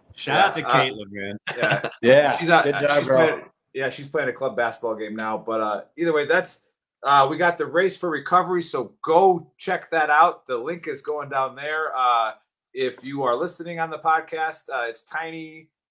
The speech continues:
Speaker 2: T I N Y U R L dot com, uh, back, uh, backslash Race for Recovery. Uh, but I'm sure if you put that in or just message us on the, uh, just message Big Earl at veteran trash talk dot com, and, uh, we'll, uh, we'll, we'll get you the right way. Uh,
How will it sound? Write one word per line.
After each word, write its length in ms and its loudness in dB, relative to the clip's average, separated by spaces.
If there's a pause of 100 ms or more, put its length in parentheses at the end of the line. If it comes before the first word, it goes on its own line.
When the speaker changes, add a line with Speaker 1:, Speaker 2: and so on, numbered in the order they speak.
(120)
Speaker 2:
T 180 -10
I 180 -2
N 300 -4
Y 540 0
U 200 -8
R 200 2
L 200 -2
dot 220 -2 (120)
com, 380 -4 (300)
uh, 480 0 (420)
back, 260 -4
uh, 100 -6 (240)
backslash 520 -4
Race 220 -8
for 180 -10
Recovery. 680 -8 (300)
Uh, 120 -10
but 100 -4
I'm 100 -4
sure 180 -6
if 60 -20
you 120 -20
put 180 -12
that 120 -2
in 100 -4
or 80 -8
just 280 -10
message 340 -8
us 340 -10
on 200 -8
the, 40 -8
uh, 300 -4 (260)
just 140 -20
message 320 -14
Big 120 -10
Earl 180 -2
at 80 -8
veteran 240 -4
trash 280 -10
talk 220 -6
dot 180 -8
com, 200 -8 (420)
and, 160 -8
uh, 240 0
we'll, 240 0
uh, 320 0 (300)
we'll, 180 -10
we'll 140 -8
get 200 -14
you 80 -10
the 80 -8
right 220 -4
way. 140 -8 (440)
Uh, 380 4